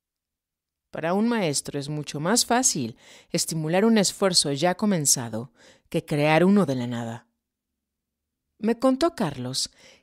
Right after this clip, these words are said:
que él mantenía contacto con muchos guerreros de diversas partes del mundo a través del ensueño.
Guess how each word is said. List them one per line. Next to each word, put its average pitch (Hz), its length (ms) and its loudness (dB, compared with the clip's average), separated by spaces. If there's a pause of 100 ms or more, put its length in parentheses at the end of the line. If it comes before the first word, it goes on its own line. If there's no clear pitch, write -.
(100)
que 180 380 0
él 214 180 -2
mantenía 180 640 0
contacto 190 560 -2
con 156 140 -6
muchos 180 360 -6
guerreros 147 400 -4
de 165 120 0
diversas 190 560 0
partes 143 420 -2
del 180 160 2
mundo 139 380 -4 (320)
a 185 100 0
través 202 460 6
del 165 180 2
ensueño. 127 560 -6